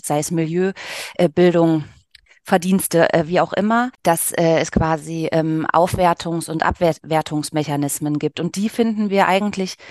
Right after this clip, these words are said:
äh, überall in der Mitte der Gesellschaft. Also, und die äußern sich dann, äh, natürlich sowohl in, äh, rassistischen, ähm, als, äh, aber auch, also genau, in menschenfeindlichen, menschenverachtenden, äh, Äußerungen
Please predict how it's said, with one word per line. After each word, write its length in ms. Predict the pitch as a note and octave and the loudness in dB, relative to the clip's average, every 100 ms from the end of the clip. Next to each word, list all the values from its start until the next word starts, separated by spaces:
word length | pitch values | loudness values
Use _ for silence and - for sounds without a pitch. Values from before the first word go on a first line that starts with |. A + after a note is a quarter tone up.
| - - - - | -20 -20 -12 0
äh, 100 | F#3 | 0
überall 560 | G#3+ A3 A#3 F3 F#3+ | 0 2 4 4 4
in 120 | F3+ | 2
der 100 | F3+ | 0
Mitte 240 | F3+ F#3+ F3 | -2 -4 -4
der 160 | E3+ | -4
Gesellschaft. 720 | E3 D#3+ F#3 G3 - C3 C3 - | -2 2 4 4 2 -6 -6 -4
Also, 340 | D#3+ D#3+ D#3+ | -4 -4 -8
und 180 | - D#3 | -6 -4
die 100 | E3+ | 2
äußern 340 | E3 G#3 G3+ | 2 2 -2
sich 160 | F3 F3+ | -4 -6
dann, 320 | F3+ E3+ E3+ | -4 -2 -2
äh, 240 | - G1+ G1+ | -6 -10 -8
natürlich 480 | E3+ E3+ G3 F#3+ | -6 -4 -4 -6
sowohl 400 | - E3 E3 F3+ | -8 -10 -6 -4
in, 280 | F3 E3 E3 | -2 -2 -2
äh, 180 | - E3 | -2 -4
rassistischen, 1000 | D#3+ E3+ - - - A3 - G3+ G3 G3 - - - - | -2 -4 -4 -10 -6 -6 -4 -2 0 -2 -4 -16 -16 -2
ähm, 260 | F#3+ F3 F3 | 2 4 4
als, 400 | - E3 E3+ - | 2 2 0 -2
äh, 40 | |
aber 800 | - D#3+ D#3+ D#3 D#3 - E3 D#3+ - | -2 -2 -2 -2 -2 -4 -4 -4 -4
auch, 180 | E3 - - - _ | -6 -10 -18 -20 _
also 360 | - D#3+ D#3 D3 | -10 -8 -10 -8
genau, 260 | - D#3 C#3 | -2 0 0
in 260 | E3 E3 D#3+ | -2 -4 -4
menschenfeindlichen, 880 | F3+ G#3 - A3 G3+ F#3+ F#3+ F#3+ F#3 | 0 0 0 -2 0 0 -2 -6 -2
menschenverachtenden, 1040 | F3 F#3 G3+ - - F3+ - F3+ E3+ E3 D#3+ | -4 -4 -6 -4 -4 -6 -8 -4 -2 -4 -4
äh, 200 | E3 - | -6 -6
Äußerungen 760 | D#3+ F#3 - F#3+ D#3 E3 G3+ | -4 -4 -6 -8 -4 -4 -4